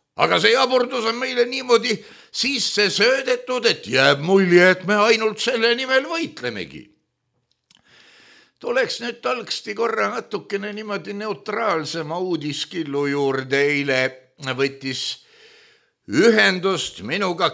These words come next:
kamraad, kelle käpa all on Matrix kirjastus ja annab tema teada, et uus raamat on ilmutamisfaasis.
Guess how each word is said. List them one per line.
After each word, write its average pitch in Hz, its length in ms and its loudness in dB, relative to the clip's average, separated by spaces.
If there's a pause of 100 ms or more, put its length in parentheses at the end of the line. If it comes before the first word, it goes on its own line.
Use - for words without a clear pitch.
kamraad, 160 1040 4
kelle 175 720 0
käpa 156 400 0 (140)
all 143 320 -2
on 131 100 -10
Matrix 180 960 -4 (160)
kirjastus 113 1400 -2
ja 147 240 -2
annab 269 320 -6
tema 214 320 0
teada, 143 640 -2 (500)
et - 460 0 (200)
uus 277 580 -6
raamat 190 680 4
on 151 260 0 (160)
ilmutamisfaasis. 160 1800 0